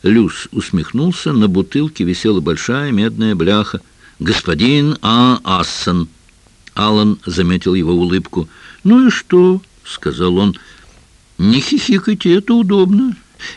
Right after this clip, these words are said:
И я не виноват в том, что они вешают на грудь бутылки тяжёлую медь. В конце концов, это бар Георга Пятого, а он из аристократов. Пейте и не иронизируйте, немец.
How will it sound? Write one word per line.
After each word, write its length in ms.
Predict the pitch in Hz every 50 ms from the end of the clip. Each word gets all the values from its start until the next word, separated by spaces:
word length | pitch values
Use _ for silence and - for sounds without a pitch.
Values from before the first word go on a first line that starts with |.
| -
И 80 | - 110
я 320 | 113 117 120 120 120 120
не 160 | 120 127 123
виноват 400 | 123 151 165 175 151 104 82 -
в 80 | - -
том, 180 | - 160 202 196
что 180 | - - 113
они 200 | 101 107 107 107
вешают 520 | 101 117 117 - - - 98 95 87 - -
на 120 | 98 101
грудь 260 | 92 73 95 117 107 76
бутылки 600 | 73 73 87 - - 151 175 190 175 - 180 160
тяжёлую 560 | - - 92 92 123 131 120 113 110 104 101
медь. 400 | 98 95 98 98 - - - _ _ - - - -
В 60 | - -
конце 300 | - 180 180 - 185 180
концов, 800 | - 190 180 - - 202 208 247 - - - - - - - - - -
это 380 | - 123 151 - - - 190
бар 400 | 170 98 87 107 135 175 185 - - - _ -
Георга 420 | - 82 92 113 139 143 110 107 -
Пятого, 480 | - 196 202 196 202 - 85 65 - _ _ _ - - - -
а 140 | - 73
он 200 | 71 73 101 131
из 200 | 175 170 - - -
аристократов. 760 | - 160 185 180 - - 180 - - - 156 - 156 - - _ _ _ _ _ _ _ _ _ _ _ _ _ -
Пейте 480 | - 104 92 78 73 - - - 76 - - - - - - -
и 200 | - 135 185 233
не 400 | 247 - 92 90 110 135 143 139
иронизируйте, 840 | 123 101 101 98 87 78 67 - 87 95 87 85 85 82 - 87 85
немец. 560 | 82 85 90 80 76 78 - - - - -